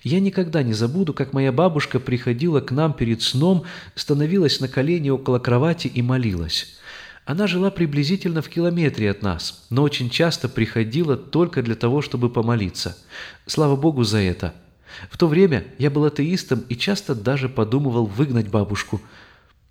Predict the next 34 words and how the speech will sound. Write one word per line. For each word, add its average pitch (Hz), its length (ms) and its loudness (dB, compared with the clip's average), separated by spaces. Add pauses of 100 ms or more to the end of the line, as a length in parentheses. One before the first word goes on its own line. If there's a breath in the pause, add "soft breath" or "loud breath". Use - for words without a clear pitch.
(160)
Но 120 360 2
что-то 202 360 0
не 180 120 2
пускало. 101 600 -4 (160)
Видно, 123 300 0
еще 117 260 2
жила 113 300 4
совесть 117 540 0
в 98 80 -4
моем 101 260 2
сознании. 95 640 0 (300)
Но 117 160 4
эта 120 160 0
молитва 110 400 0
не 110 160 2
давала 117 360 4
мне 107 160 0
покоя. 95 520 -2 (440 loud breath)
Я 151 220 0
старался 147 480 2
позабыть, 139 840 0 (280 loud breath)
не 139 220 0
видеть 123 440 -2
и - 20 0
не 120 140 2
слышать, 147 400 0
что - 240 2
говорила 110 420 2
бабушка, 107 640 0 (200)
но 123 160 2
напрасно. 101 640 -2 (380 loud breath)
Голос 101 480 2
Духа 113 320 -2
Божьего 95 580 -2